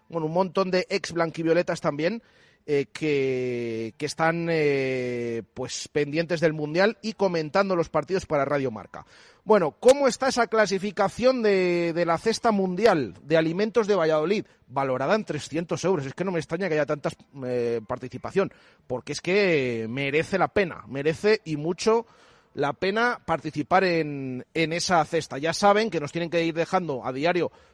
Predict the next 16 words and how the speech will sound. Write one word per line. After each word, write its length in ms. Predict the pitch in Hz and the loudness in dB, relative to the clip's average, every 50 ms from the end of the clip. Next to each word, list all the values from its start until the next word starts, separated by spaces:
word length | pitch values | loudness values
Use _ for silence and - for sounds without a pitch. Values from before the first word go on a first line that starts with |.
| _ _ | _ _
todos 240 | - 156 156 139 | -2 -2 0 0
esos 300 | 156 151 - 160 151 - | -4 -4 -4 -4 -6 -6
pronósticos. 800 | - - 160 160 160 180 180 - - 202 - 202 226 240 - - - - _ _ _ - 139 | -4 -2 -2 0 0 -2 -4 -2 -6 -4 0 0 0 0 -2 -6 -14 -20 _ _ _ -4 -2
Va 100 | 165 180 | -2 0
sumando 560 | - - 190 190 196 196 185 175 170 156 - _ | 0 -2 0 2 2 2 4 4 4 4 4 _
un 180 | 208 208 202 175 | -2 -2 -2 -2
punto 500 | - 208 233 240 214 156 - 139 113 - - _ _ _ _ | 0 0 0 0 0 0 -2 -2 -2 -4 -10 _ _ _ _
si 280 | _ - - - 185 160 | _ -12 -8 -8 -8 -8
clavas, 580 | - - 196 214 220 214 185 156 135 - - - _ _ _ _ _ _ _ - | -4 0 4 6 6 6 6 2 0 -2 -10 -16 _ _ _ _ _ _ _ -4
eh, 540 | 160 156 156 156 156 156 156 151 156 151 - | 0 2 2 4 4 4 4 2 2 0 -2
el 160 | 170 170 156 | -2 -4 -2
signo 360 | - - 202 214 185 196 180 | -2 -4 -4 -2 0 4 4
del 120 | 180 175 - | 4 4 6
partido, 400 | 185 180 180 - 196 220 240 247 | 4 4 4 2 0 4 4 4
es 60 | 190 | 2
decir, 320 | 170 - 175 202 190 170 | 2 -2 -2 -2 -4 -2